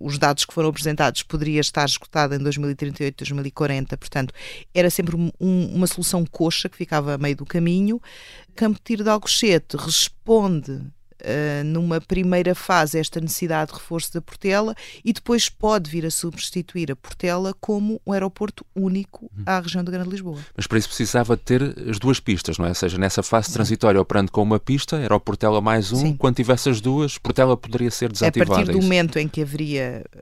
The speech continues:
Speaker 1: duas pistas, não é? Esse é o momento que a, que a Comissão Técnica aponta para o timing, de,
Speaker 2: Uhum.
Speaker 1: digamos assim, adequado para poder desativar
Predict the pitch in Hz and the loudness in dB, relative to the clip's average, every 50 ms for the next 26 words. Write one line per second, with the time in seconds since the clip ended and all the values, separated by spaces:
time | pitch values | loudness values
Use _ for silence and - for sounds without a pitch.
0 | - - - - - - 143 147 160 160 - - - 165 - - - - 180 175 | -20 -20 -20 -20 -16 -12 -6 -2 -2 -2 -2 -2 -4 -6 -6 -6 -8 -6 -2 -2
1 | 170 160 147 139 135 143 165 - - - - - - - - - - - 170 175 | 0 0 0 0 -2 -2 -4 -6 -10 -16 -20 -18 -18 -18 -20 -18 -4 0 2 2
2 | - - 190 180 175 185 185 185 185 185 180 - - - - 185 170 165 143 147 | 2 4 4 4 6 6 4 4 4 2 2 -2 -6 -4 0 0 2 2 0 -2
3 | - - 185 170 - 175 160 - 180 170 160 175 160 - - 170 160 - - - | -2 -4 -4 -2 0 -2 0 0 0 -2 0 -2 -4 -2 -2 -4 -4 -4 -4 -6
4 | 160 - - 165 160 - - - 165 160 170 - - 175 165 - - - 170 165 | -6 -4 -2 -4 -4 -4 -2 0 0 0 0 0 -2 -4 -4 -4 -2 0 2 2
5 | 170 165 175 175 175 156 - - 160 156 143 - - 165 156 170 170 165 156 147 | 4 4 4 2 2 0 0 -2 -4 -6 -6 -2 2 2 4 4 4 2 2 0
6 | 143 139 139 135 135 135 127 110 98 147 147 - - 147 156 170 160 175 175 156 | -2 -2 -4 -4 -4 -6 -6 -2 -2 0 -2 -2 -2 -2 -4 0 0 2 0 0
7 | 160 156 - 180 180 - - 165 - - - - 175 165 156 160 165 151 170 156 | 0 -2 0 -2 -2 0 0 -4 -4 -6 -4 0 2 2 4 2 2 -2 -4 -6
8 | - 185 175 170 - - 170 143 165 160 160 156 143 139 156 165 165 160 156 - | -2 0 0 0 0 -4 -4 -2 0 0 -2 -2 -4 -4 0 2 2 2 0 -4
9 | - 160 147 156 151 143 143 147 | -12 -10 -6 -4 -4 -4 -4 -4